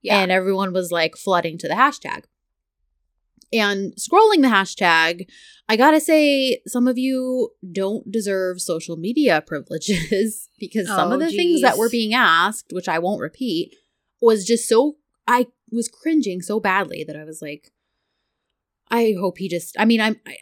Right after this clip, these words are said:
Speaker 2: I can, it just gave me a taste of what I can imagine some of the questions they get during their Instagram lives.
Speaker 1: Oh, geez.
Speaker 2: Like when they kinda chuckle or go, <laughs> "Oh, whoops," uh, <laughs> you know.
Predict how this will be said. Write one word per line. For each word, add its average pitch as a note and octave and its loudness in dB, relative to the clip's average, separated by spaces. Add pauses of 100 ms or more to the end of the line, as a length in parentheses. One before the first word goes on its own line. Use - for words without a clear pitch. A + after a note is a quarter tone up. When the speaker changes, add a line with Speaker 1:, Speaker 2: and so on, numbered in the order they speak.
Speaker 2:
I G#3 -2
can, G#3+ -4
it G3+ -8
just A#3+ -2
gave B3 2
me G3+ 0
a F3 0
taste G#3 -2
of G3 -4
what F#3+ -4
I F#3 -2
can F#3 -8
imagine F3+ -8
some F#3 -8
of F3+ -6
the E3 -8
questions F#3 -6
they F#3+ -4
get F#3 -2
during E3+ -4
their E3 -12
Instagram G#3 -8
lives. D#4+ -6 (260)
Speaker 1:
Oh, E4 -14
geez. - -18
Speaker 2:
Like G3 -2
when G3 -2
they F#3+ -2
kinda F#3 -2
chuckle G#3 -4
or G3+ -4
go, F#3+ 0 (100)
<laughs> G#3+ -8
"Oh, D4+ 6
whoops," B4+ 0
uh, G#3+ 2
<laughs> - -4
you A3 -2
know. G3 -2